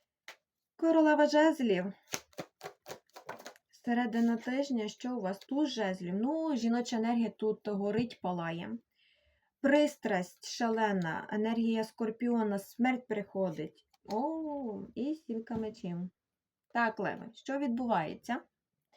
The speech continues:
Не пам'ятаю у вас такої енергії. Зараз вас щось, бачу, штурмить. Є сильна пристрасть. Це ви або до вас.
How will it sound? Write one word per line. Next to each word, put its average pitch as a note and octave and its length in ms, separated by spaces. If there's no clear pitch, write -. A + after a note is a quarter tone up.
Не D4+ 120
пам'ятаю C#4 520
у - 20
вас G3 140
такої G#3 340
енергії. A3 840
Зараз B3+ 420
вас D4+ 140
щось, - 400
бачу, C4 300
штурмить. C#4 840
Є C#4 200
сильна E4+ 360
пристрасть. - 840
Це A#3 100
ви A#3 280
або F3+ 280
до F3 140
вас. F#3 520